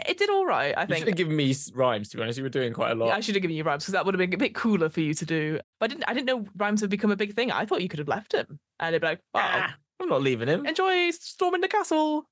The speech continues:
Speaker 1: Bye. You know, that sort of, uh,
Speaker 2: <laughs>
Speaker 1: that sort of thing. Well, Hamilton, thank you so much. Uh, yeah, this is sort of the end of series, sort of actual play that we
Speaker 2: It is,
Speaker 1: normally
Speaker 2: isn't
Speaker 1: do
Speaker 2: it?
Speaker 1: here.
Speaker 2: Yeah.
Speaker 1: Yes, it is. And even though we've recorded a couple of episodes for, for season six,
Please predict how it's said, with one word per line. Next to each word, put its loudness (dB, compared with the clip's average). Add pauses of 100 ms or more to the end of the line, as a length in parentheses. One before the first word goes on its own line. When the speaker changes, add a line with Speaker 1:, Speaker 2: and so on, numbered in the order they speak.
Speaker 1:
Bye. 2
You 0
know, 2
that 2
sort -2
of, 0
uh, 2 (160)
Speaker 2:
<laughs> -20
Speaker 1:
that -4
sort -4
of -12
thing. -10 (580)
Well, 2
Hamilton, 0
thank 0
you -2
so 0
much. 0
Uh, 2
yeah, 0
this -4
is -4
sort 4
of 0
the 2
end 2
of 2
series, 0
sort -4
of -2
actual -4
play -2
that -6
we -2
Speaker 2:
It 0
is, 2
Speaker 1:
normally 4
Speaker 2:
isn't 0
Speaker 1:
do 4
Speaker 2:
it? 2
Speaker 1:
here. 2
Speaker 2:
Yeah. 2 (100)
Speaker 1:
Yes, 0
it -8
is. 0
And 0 (200)
even 0
though 2
we've 0
recorded 2
a 2
couple -2
of 0
episodes 0
for, 2
for 0
season -2
six, -4